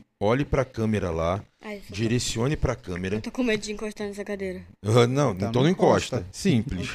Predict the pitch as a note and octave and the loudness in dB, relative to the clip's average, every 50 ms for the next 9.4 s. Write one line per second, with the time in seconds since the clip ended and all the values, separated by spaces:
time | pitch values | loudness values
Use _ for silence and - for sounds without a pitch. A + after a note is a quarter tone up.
0 | - - - E3 D#3 D#3 C3 - B2+ - - - B2 - - - - G2+ F#2 - | 0 2 2 4 4 4 2 2 -2 -14 -16 -18 -20 -20 -20 -20 -20 -20 -16 -6
1 | - A2 A2+ A2+ A2+ A2+ G#2+ A#2+ C3 B2+ B2+ B2+ - C#3+ C#3+ D#3+ F3 F3 - B2+ | 0 2 2 2 2 0 -2 -2 -2 0 0 -2 -2 -2 -2 -2 -2 0 0 0
2 | A2+ - - A#2 A2 A2 G2+ G2 F2+ F2 F#2 G#2 A#2+ A#2+ - - - - - - | 0 0 0 2 2 4 4 4 2 2 2 2 2 0 -2 -8 -18 -20 -20 -20
3 | _ _ - B2 C3+ C3+ C3 C3+ C#3+ D#3+ E3 D#3 E3 D#3 D3+ D3 D3 - C3 B2+ | _ _ 4 6 6 8 8 8 6 6 6 6 8 8 8 6 6 4 4 6
4 | C3 B2+ B2 B2 A#2+ A#2 A#2+ - - - - F3 E3 - - A#2+ G#2+ G#2+ G#2 F#2+ | 6 8 8 6 6 4 0 -4 -8 -2 0 0 0 0 -2 0 2 2 2 0
5 | G2+ - - - - G#2 - - A2 G#2 - - - F#2+ - - G2+ - - - | -2 -6 -8 -6 -6 -6 -4 -2 -4 -4 -4 -4 -6 -6 -6 -8 -10 -12 -10 -8
6 | F#2+ F2 E2+ G2+ A2+ A#2 G#2+ G2 E2+ G2 E2+ F#2 F2+ E2+ F#2 F2+ - - E2+ E2 | -8 -6 -2 0 0 0 0 0 -2 -4 -2 -4 -4 -4 -6 -8 -10 -10 -6 -4
7 | F#2 G2+ G#2+ A2 A2 - - G#2 - - - - - - - _ - G#2+ G#2 G#2+ | -2 0 0 0 0 -2 -4 -8 -8 -10 -12 -14 -20 -20 -18 _ -4 0 2 2
8 | G#2 G#2 G#2 G2+ - _ _ _ _ _ _ C3 B2+ C#3 D#3 F3+ G3 G3 F#3 G3 | 2 2 0 -2 -6 _ _ _ _ _ _ -2 2 4 4 4 4 4 4 4
9 | F3+ E3+ E3 D3 C3+ A#2+ A#2+ | 6 6 4 4 2 0 -4